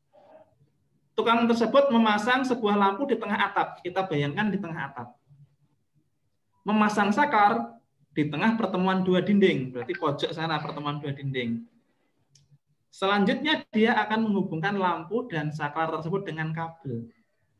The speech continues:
Ini anak didik kita, bahkan kita, kadang-kadang beli kabelnya kebanyakan atau kurang. Yang paling sering Bapak Ibu kalau beli kabel daripada kurang, mending dilebihin. Akhirnya kan terbuang sia-sia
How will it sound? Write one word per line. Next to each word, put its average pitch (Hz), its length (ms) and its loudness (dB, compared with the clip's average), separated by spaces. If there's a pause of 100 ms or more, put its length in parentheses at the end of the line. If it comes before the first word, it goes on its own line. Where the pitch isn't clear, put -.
(960)
Ini 214 160 0
anak 208 400 -2
didik 175 240 -2
kita, 233 240 -2
bahkan 185 480 -4
kita, 131 640 -8
kadang-kadang 175 560 -4
beli 190 160 2
kabelnya 185 480 0
kebanyakan 170 720 -2 (600)
atau 220 280 -2
kurang. 151 600 -2 (1080)
Yang 185 220 -4
paling 185 240 2
sering 190 240 0
Bapak 160 320 0
Ibu 147 240 -4
kalau 170 320 -2
beli 139 960 -2
kabel 214 720 0
daripada 147 400 -4
kurang, 196 400 -2
mending 202 160 2
dilebihin. 226 560 0
Akhirnya 151 320 -8
kan 220 160 -6
terbuang 208 480 -2
sia-sia 214 580 -8